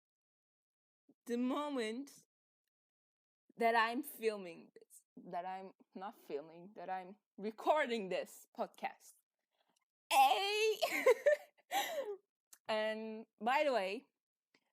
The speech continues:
I, uh, my, sorry for my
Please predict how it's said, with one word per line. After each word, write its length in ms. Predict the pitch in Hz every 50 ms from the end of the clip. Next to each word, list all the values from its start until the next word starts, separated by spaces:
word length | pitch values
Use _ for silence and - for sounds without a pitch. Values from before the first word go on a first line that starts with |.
| _ - -
I, 220 | 214 214 226 226 220 - _ _ _ _ _ _ -
uh, 180 | 202 190 180 - - _ _ _ _ -
my, 160 | 180 180 180 180 - _ _ _ _ _ _ _ _ _ _ _ _ _ - 208 208 _ _
sorry 400 | - - - 165 160 170 170 190 - 302 - _ -
for 100 | - 170
my 220 | 175 170 170 180